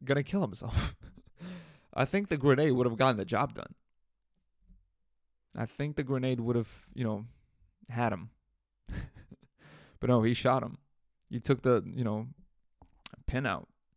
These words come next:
It was over with. Yeah, he shot him and then he ran away. And then you hear boom. I was like, "All right."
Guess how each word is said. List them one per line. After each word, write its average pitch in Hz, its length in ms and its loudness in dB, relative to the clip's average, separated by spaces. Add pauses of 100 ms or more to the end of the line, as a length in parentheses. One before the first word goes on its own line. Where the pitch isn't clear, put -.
(760)
It 113 80 -10
was 104 140 -8
over 120 200 0
with. 76 160 -6 (1300)
Yeah, 104 120 -4
he 107 100 0
shot 117 240 4
him 113 80 0
and 107 100 0
then 107 100 0
he 104 100 0
ran 101 260 0
away. 98 380 -4 (100)
And 98 80 -8
then 95 80 -6
you 95 80 -8
hear 95 200 -6 (120)
boom. 143 300 6 (500)
I - 360 -20
was - 120 -20
like, - 100 -12
"All 123 60 -6
right." 113 200 -6